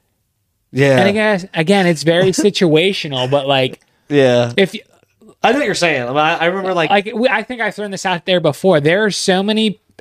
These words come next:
Speaker 2: N B A players that go to N B A, uh, that get interviewed and thinking that, "Oh, I'm the best player in the world." It's like, do you really think they, in their mind, think they're the best player in the world? But you and I sitting on the couch know they're not the best player in the world.
Speaker 1: Right.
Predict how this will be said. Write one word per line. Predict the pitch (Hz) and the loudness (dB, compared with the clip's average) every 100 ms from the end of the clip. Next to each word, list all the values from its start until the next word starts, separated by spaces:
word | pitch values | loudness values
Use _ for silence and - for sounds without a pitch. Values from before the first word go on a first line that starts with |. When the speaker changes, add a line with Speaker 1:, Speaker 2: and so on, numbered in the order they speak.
| - | -4
Speaker 2:
N | 160 175 | -2 0
B | 190 160 | 2 2
A | 156 165 | 2 -2
players | - 127 127 131 | -4 -2 -2 0
that | 131 | 0
go | 135 | -2
to | |
N | 120 127 | -2 0
B | 127 | 0
A, | 127 127 123 _ - - | 2 -2 -6 _ -20 -10
uh, | 147 120 117 | -6 -6 -6
that | 139 147 | -4 -2
get | 151 156 | 0 0
interviewed | 160 165 143 135 | 2 0 2 2
and | 131 127 | 0 -2
thinking | 165 160 156 | -2 0 2
that, | 139 135 - | 0 -2 -2
"Oh, | 185 | 0
I'm | 170 180 190 | 2 0 0
the | 139 | 0
best | 147 175 - | 2 2 0
player | - 170 | 0 0
in | 165 | 2
the | 143 | 2
world." | 160 156 | 2 0
It's | 135 | -2
like, | 131 151 | -6 2
do | |
you | 170 196 | 4 6
really | 165 180 | 4 2
think | 175 175 175 | 0 -4 0
they, | 165 262 311 | 0 2 -2
in | 220 | -4
their | 233 | -2
mind, | 214 185 175 | 0 0 0
think | 175 | 0
they're | 170 160 | 2 2
the | 143 | 2
best | 143 147 - | 0 -2 0
player | 147 135 | -2 0
in | |
the | 127 | 0
world? | 135 147 123 - - - - | 2 2 0 -10 -20 -18 -2
But | 156 | 0
you | 170 233 | 0 0
and | 175 | 2
I | 202 | 0
sitting | 196 202 180 | 0 -2 -2
on | 151 | -4
the | |
couch | - 156 208 - - | -4 -2 -2 -4 -6
know | 147 175 | -2 0
they're | 180 | 0
not | 147 139 | 0 -4
the | 139 | -2
best | 135 131 | -2 -2
player | 143 135 | -2 0
in | 127 | -2
the | 117 | -2
world. | 127 147 | 2 4
Speaker 1:
Right. | 403 294 175 | 4 2 -2